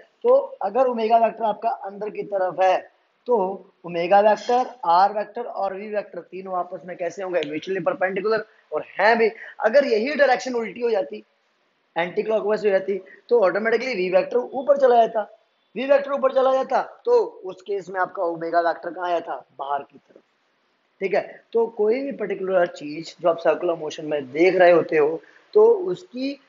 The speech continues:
angular velocity की direction या तो उसके inverse होगी perpendicular या perpendicularly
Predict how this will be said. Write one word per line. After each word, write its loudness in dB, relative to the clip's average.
angular 4
velocity -2
की -2
direction -4
या -2
तो -2
उसके -6
inverse -10
होगी -6
perpendicular -2
या 8
perpendicularly -8